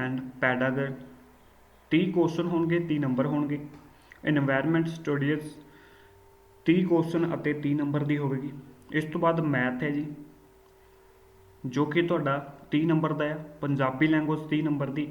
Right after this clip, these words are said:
ਇੰਗਲਿਸ਼ ਲੈਂਗੁਏਜ ਤੀਹ ਨੰਬਰ ਦੀ। ਤਾਂ ਟੋਟਲ ਇੱਕ ਸੌ ਪੰਜਾਹ ਨੰਬਰ ਦਾ। ਜਿਹੜੇ ਸਾਥੀਆਂ ਨੇ ਏ ਟੀ ਟੀ ਕੀਤੀ ਆ ਅਤੇ ਪੇਪਰ ਵਨ ਦੇ ਲਈ ਅਪਲਾਈ ਕਰਨਾ ਚਾਹੁੰਦੇ ਆ, ਤਾਂ ਉਹ ਸਟੂਡੈਂਟਸ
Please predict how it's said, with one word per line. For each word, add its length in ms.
ਇੰਗਲਿਸ਼ 360
ਲੈਂਗੁਏਜ 340
ਤੀਹ 140
ਨੰਬਰ 220
ਦੀ। 220
ਤਾਂ 100
ਟੋਟਲ 440
ਇੱਕ 140
ਸੌ 180
ਪੰਜਾਹ 380
ਨੰਬਰ 240
ਦਾ। 200
ਜਿਹੜੇ 280
ਸਾਥੀਆਂ 400
ਨੇ 300
ਏ 160
ਟੀ 140
ਟੀ 140
ਕੀਤੀ 360
ਆ 140
ਅਤੇ 200
ਪੇਪਰ 360
ਵਨ 340
ਦੇ 100
ਲਈ 220
ਅਪਲਾਈ 300
ਕਰਨਾ 240
ਚਾਹੁੰਦੇ 280
ਆ, 60
ਤਾਂ 100
ਉਹ 360
ਸਟੂਡੈਂਟਸ 480